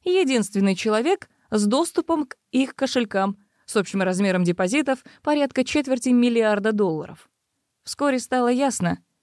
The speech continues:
многие не верят, что он действительно умер. Криптовалютное сообщество в целом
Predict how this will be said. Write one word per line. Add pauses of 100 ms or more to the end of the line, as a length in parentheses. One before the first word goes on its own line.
(200)
многие
не
верят,
что
он
действительно
умер. (1040)
Криптовалютное
сообщество
в
целом